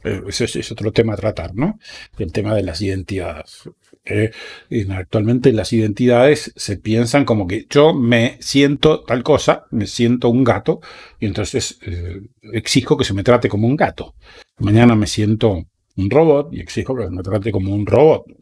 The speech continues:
En fin, em, como si la identidad dependiera exclusivamente de la percepción personal.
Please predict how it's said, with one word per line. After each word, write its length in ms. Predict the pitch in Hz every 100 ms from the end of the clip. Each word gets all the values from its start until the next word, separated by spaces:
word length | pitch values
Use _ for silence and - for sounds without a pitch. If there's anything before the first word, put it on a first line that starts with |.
| _
En 200 | 85 92
fin, 320 | 127 92 - _ - - - - -
em, 880 | 110 110 110 104 101 98 92 87 87 -
como 180 | 127 110
si 120 | 143
la 120 | 120
identidad 400 | 120 113 120 127
dependiera 1080 | 156 123 - 117 113 113 120 151 170 127 113
exclusivamente 800 | - - 117 - 147 135 147 147
de 120 | 127 107
la 220 | 92 -
percepción 640 | 104 98 101 - 127 120
personal. 600 | 117 98 143 165 185 -